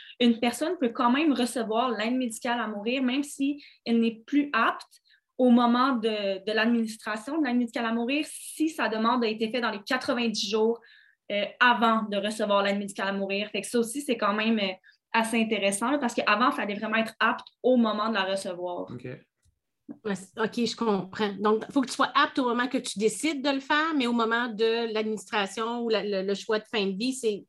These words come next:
Speaker 3: c'est, t'as plus besoin d'être apte comme tel.
Speaker 1: Exactement, mais faut
Speaker 3: Donc,
Speaker 1: que ça reste
Speaker 3: si ta
Speaker 1: dans les
Speaker 3: situation,
Speaker 1: quatre-vingt-dix
Speaker 3: c'est des
Speaker 1: jours. Ouais.
Speaker 3: dans les quatre-vingt-dix jours. OK.
Speaker 1: Exactement.
Speaker 3: Ça, c'est une modification qui a eu lieu en juin deux mille vingt et un.
Speaker 1: Ouais. Juin deux mille vingt et un, exactement.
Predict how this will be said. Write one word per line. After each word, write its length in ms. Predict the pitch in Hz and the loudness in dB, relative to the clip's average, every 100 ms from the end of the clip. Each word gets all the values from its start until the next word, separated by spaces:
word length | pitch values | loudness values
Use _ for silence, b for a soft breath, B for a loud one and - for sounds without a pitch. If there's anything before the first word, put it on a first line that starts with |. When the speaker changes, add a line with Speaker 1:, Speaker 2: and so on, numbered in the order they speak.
| _ | _
Speaker 3:
c'est, 220 | - 220 - | -10 -8 -8
t'as 100 | - | -6
plus 120 | 220 226 | -6 2
besoin 320 | 220 220 226 | 2 2 0
d'être 320 | 208 202 190 - _ 220 | 2 2 0 -10 _ -4
apte 240 | 214 - | -4 -4
comme 240 | 226 185 | -2 0
tel. 360 | 180 202 170 185 - - | 0 0 0 -4 -10 -2
Speaker 1:
Exactement, 400 | 226 233 233 196 | 0 0 2 2
mais 80 | 208 | 4
faut 120 | 226 | 4
Speaker 3:
Donc, 20 | |
Speaker 1:
que 40 | 226 | 6
ça 60 | |
reste 120 | 220 | 4
Speaker 3:
si 40 | 240 | 4
ta 60 | |
Speaker 1:
dans 60 | 240 | 2
les 40 | |
Speaker 3:
situation, 240 | 220 233 208 | 2 4 4
Speaker 1:
quatre-vingt-dix 220 | 226 226 | 4 2
Speaker 3:
c'est 120 | 220 | 0
des 80 | 196 | 2
Speaker 1:
jours. 280 | 175 156 - _ _ _ - | 0 -2 -8 _ _ _ -6
Ouais. 120 | - | 2
Speaker 3:
dans 60 | 208 | 2
les 100 | 214 | 4
quatre-vingt-dix 640 | 233 214 208 208 190 185 | 0 -2 0 0 0 -2
jours. 300 | 170 - - - | -4 -8 -14 -12
OK. 160 | 208 180 | -8 -6
Speaker 1:
Exactement. 600 | - 202 - 190 160 - - _ _ _ - B | -6 -6 -4 -4 -4 -6 -12 _ _ _ -20 B
Speaker 3:
Ça, 160 | - 302 | -4 -2
c'est 160 | 285 220 | 0 2
une 120 | 247 | 2
modification 640 | 233 196 - 220 214 262 | 2 0 0 2 2 0
qui 80 | 254 | 2
a 40 | |
eu 120 | 214 196 | 2 2
lieu 460 | 190 233 240 233 _ _ _ _ | 2 2 2 -4 _ _ _ _
en 140 | 233 226 | 0 0
juin 280 | 208 220 | 2 2
deux 100 | 214 | 2
mille 220 | 214 202 185 | 0 0 -4
vingt 200 | 196 202 | -8 -6
et 80 | 190 | -2
un. 60 | 139 | -2
Speaker 1:
Ouais. 60 | - - _ - | -2 -14 _ -4
Juin 340 | 208 254 262 | 0 2 2
deux 80 | 240 | 2
mille 160 | 226 220 | 2 2
vingt 180 | 220 | 0
et 80 | 214 | 0
un, 60 | 196 | -2
exactement. 520 | 196 185 196 170 170 | -2 -4 -4 -4 -4